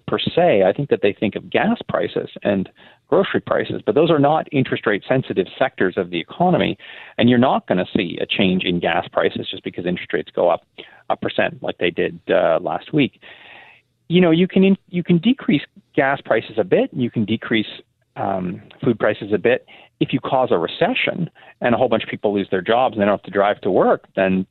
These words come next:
then there's fewer people buying gas 'cause they don't have to drive to work, and they don't, they can't go on vacation 'cause they don't have any job, they don't have a job anymore to pay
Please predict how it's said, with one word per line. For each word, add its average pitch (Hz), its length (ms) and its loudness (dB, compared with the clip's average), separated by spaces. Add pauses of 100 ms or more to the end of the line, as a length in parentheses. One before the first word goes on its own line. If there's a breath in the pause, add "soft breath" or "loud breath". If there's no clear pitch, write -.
(180)
then 98 300 0 (140)
there's - 140 0 (120)
fewer 110 140 -2
people - 280 -8
buying 104 220 2
gas 175 300 2
'cause - 120 -20
they - 60 -4
don't 117 80 2
have 107 80 -2
to - 60 -14
drive 113 260 2
to 120 80 -8
work, 170 260 2
and 104 140 2
they 104 60 4
don't, 107 160 0
they 113 80 0
can't 131 180 0
go 117 80 4
on 107 100 2
vacation 110 460 2
'cause - 100 -10
they 117 80 2
don't 117 140 2
have 107 100 2
any 104 140 2
job, 98 260 0
they 120 80 2
don't 113 80 4
have 104 60 2
a 98 60 -2
job 85 260 2
anymore 92 240 -2
to - 80 -6
pay - 160 -6